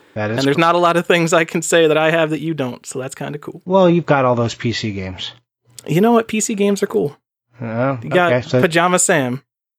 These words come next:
Speaker 1: Mm-hmm. Uh, you know what was weird? I didn't hear, like, Cat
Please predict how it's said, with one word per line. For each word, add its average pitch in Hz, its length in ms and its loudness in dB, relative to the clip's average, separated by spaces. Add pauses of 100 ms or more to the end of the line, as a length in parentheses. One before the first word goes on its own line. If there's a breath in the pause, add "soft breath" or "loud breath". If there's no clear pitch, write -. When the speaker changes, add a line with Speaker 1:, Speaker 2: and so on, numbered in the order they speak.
(640)
Speaker 1:
Mm-hmm. 143 340 0 (720 loud breath)
Uh, 151 260 2
you 151 160 4
know 190 120 6
what 175 100 6
was 123 160 4
weird? 131 240 6
I 123 80 4
didn't 131 200 4
hear, 127 260 4
like, 113 220 0
Cat 123 360 0